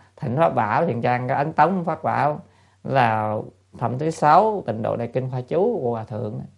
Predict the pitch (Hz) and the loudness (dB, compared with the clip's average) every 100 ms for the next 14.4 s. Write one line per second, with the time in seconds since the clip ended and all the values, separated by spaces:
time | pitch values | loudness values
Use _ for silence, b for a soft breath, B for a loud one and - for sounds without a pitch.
0 | - 107 101 151 117 135 120 117 - 120 | -10 -10 -6 -4 -2 -2 0 0 -2 -6
1 | 113 107 101 101 107 120 131 143 143 139 | -4 -4 -6 -6 -6 -4 -6 -6 -8 -8
2 | 143 - 123 107 101 101 139 - _ b | -12 -2 0 0 -4 -6 -10 -16 _ b
3 | b b - 170 117 101 101 - 123 113 | b b -4 -2 0 -4 -10 0 0 0
4 | 101 110 104 101 98 98 95 - - 170 | -2 -2 -2 -6 -8 -10 -12 -14 -8 -2
5 | 185 247 285 165 123 147 117 113 107 92 | 0 -2 -4 -8 -8 -4 -2 -2 -4 -8
6 | - _ _ b b b - 170 214 165 | -14 _ _ b b b 2 4 4 2
7 | 156 127 107 101 95 - 160 160 160 165 | -2 -2 -2 -4 -8 -2 0 2 2 2
8 | 147 - b b _ 180 202 214 190 160 | 0 -8 b b _ 6 6 6 2 0
9 | 117 107 107 107 123 _ 123 131 120 123 | -2 -2 -4 -8 -12 _ 0 0 0 0
10 | 139 151 131 - - 156 143 151 123 101 | 0 0 -4 -10 -10 -2 0 2 0 -4
11 | 117 143 113 107 120 117 110 113 B B | -10 -8 -6 0 2 2 -2 -8 B B
12 | B 170 196 190 139 117 107 110 110 104 | B 0 4 6 6 4 2 0 -4 -4
13 | 101 123 143 107 107 127 135 110 98 143 | -4 -4 -2 -2 -4 -4 -6 -6 -4 -2
14 | 165 214 262 202 | 0 0 0 -4